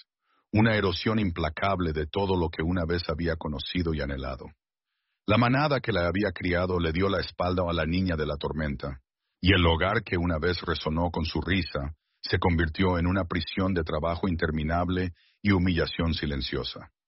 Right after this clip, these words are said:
Cada día comenzaba antes del amanecer. Varys se levantaba de su delgado jergón en los abarrotados aposentos de los sirvientes. Su cuerpo dolía por el suelo duro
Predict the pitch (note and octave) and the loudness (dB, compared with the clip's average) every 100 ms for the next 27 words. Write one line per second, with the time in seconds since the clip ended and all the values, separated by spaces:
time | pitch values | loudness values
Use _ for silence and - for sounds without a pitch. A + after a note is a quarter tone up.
0 | _ _ _ - A#2 B2 G2 A2 G#2 F2 | _ _ _ -2 2 2 2 2 2 0
1 | E2 D2 - F2 D#2+ E2 D#2 C#2+ D2+ C#2 | -2 -2 0 0 2 0 -2 -2 -2 -2
2 | C2+ C#2 - C#2 - _ _ _ _ - | -4 -6 -4 -6 -8 _ _ _ _ -20
3 | - E2+ B2 C#3 - A2+ F#2 D#2+ D#2+ F#2+ | -2 2 4 2 0 0 2 2 0 0
4 | G2+ F#2 E2+ - E2 D#2+ F#2 G#2 F#2 - | 2 0 0 0 0 2 0 0 0 -2
5 | D#2+ F#2 F#2 F#2 F2+ F2 E2 - E2 D#2 | 0 0 0 -2 -2 -2 0 -2 -2 0
6 | D#2 F#2 F#2 G#2 F2+ D#2 D#2+ - D#2+ D#2+ | 0 0 0 0 -4 -4 -4 -2 -2 -2
7 | D2+ C#2+ C2+ C#2+ C#2 C#2+ C#2 C2+ C#2+ - | -2 -2 -2 -4 -2 -2 -4 -8 -14 -18
8 | _ _ _ _ _ - - F#2+ A2+ A2+ | _ _ _ _ _ -6 0 0 2 2
9 | F#2 G#2+ E2+ E2+ F#2+ E2+ D2 D2+ D#2+ C#2+ | 2 0 0 0 0 0 -2 -4 -2 -2
10 | - F#2 F2 D#2+ F#2+ D#2 C#2+ | -2 0 2 2 2 0 -2